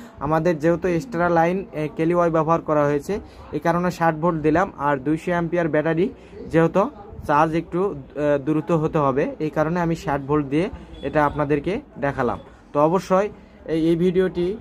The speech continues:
দেখেন, আমরা এই যে এখানে, আহ, যুক্ত করার পরে এখানে ষাট ভোল্ট সিলেক্ট করলাম। এই চার্জারটি, আহ, এখন আমরা এটা, আহ, বডিতে ফিটিং করব।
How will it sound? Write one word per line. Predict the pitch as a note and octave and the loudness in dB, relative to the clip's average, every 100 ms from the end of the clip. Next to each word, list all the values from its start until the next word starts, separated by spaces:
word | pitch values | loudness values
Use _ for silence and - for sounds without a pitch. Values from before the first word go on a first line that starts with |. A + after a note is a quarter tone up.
| - D3 | -8 -4
দেখেন, | D#3 D#3+ F3+ - | -2 -2 -4 -8
আমরা | C#3+ D#3+ E3 D#3+ | -8 -2 -2 0
এই | E3+ | -2
যে | D#3+ F3 F3 | -2 -4 -4
এখানে, | D#3+ D#3 F3 | -4 -4 -4
আহ, | - - - - - G#3+ G#3+ - - - - - - - - D3+ D#3 D3+ D#3 C#3+ E3+ | -8 -20 -20 -20 -20 -20 -20 -20 -20 -20 -20 -20 -20 -20 -2 2 2 0 -4 -4 -6
যুক্ত | E3+ F#3 | -4 -4
করার | F3+ F#3 | 0 0
পরে | D#3+ E3 F3+ | 0 -2 -2
এখানে | F#3 F#3 | -4 -6
ষাট | E3+ E3 D#3 | -2 -2 0
ভোল্ট | F3 E3+ | -2 -2
সিলেক্ট | E3 D#3+ - | -2 -2 -2
করলাম। | C3 D3 E3 | 0 0 -2
এই | - D#3 | -6 -4
চার্জারটি, | D#3+ E3 F3+ F3+ E3 F3+ | -2 0 -2 -2 -4 -6
আহ, | - - - - | -10 -20 -20 -6
এখন | D3 D3+ E3+ E3 | -4 -2 -2 -2
আমরা | D#3 D3+ C4+ - C4+ | 0 0 -2 -6 -10
এটা, | D3 D#3+ D#3 | 0 2 2
আহ, | - D3 C#3+ C#3+ C3 | 0 -4 -2 -2 -2
বডিতে | C#3+ D#3 E3+ E3 | -2 -2 -4 -4
ফিটিং | E3 E3+ E3 | -4 -4 -2
করব। | C#3 B2 D#3 | -2 0 -2